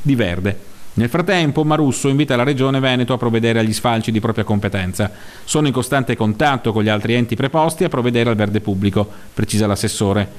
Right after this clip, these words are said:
La Regione non avrebbe concesso alcun finanziamento quest'anno per gli sfalci a partire dagli argini,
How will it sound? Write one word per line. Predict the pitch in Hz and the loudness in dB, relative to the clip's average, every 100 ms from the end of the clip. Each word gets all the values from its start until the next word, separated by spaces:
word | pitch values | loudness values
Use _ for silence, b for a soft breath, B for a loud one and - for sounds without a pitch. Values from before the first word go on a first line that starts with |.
| - | -2
La | 120 | 2
Regione | 147 147 143 156 143 113 | 2 2 2 2 0 0
non | 135 139 | 2 2
avrebbe | 143 131 123 120 | 0 0 0 0
concesso | 135 117 104 135 | 0 0 -2 -2
alcun | 117 117 | 2 2
finanziamento | 117 110 107 135 107 104 | 2 0 2 2 2 2
quest'anno | 120 120 120 101 117 120 B B B | 0 0 0 2 2 0 B B B
per | 120 101 | 0 0
gli | 101 | -2
sfalci | - 147 113 107 | 0 2 2 -2
a | 101 | -2
partire | 104 120 113 | -2 0 2
dagli | 107 104 | 2 2
argini, | 123 117 95 98 95 | 2 0 0 -2 -2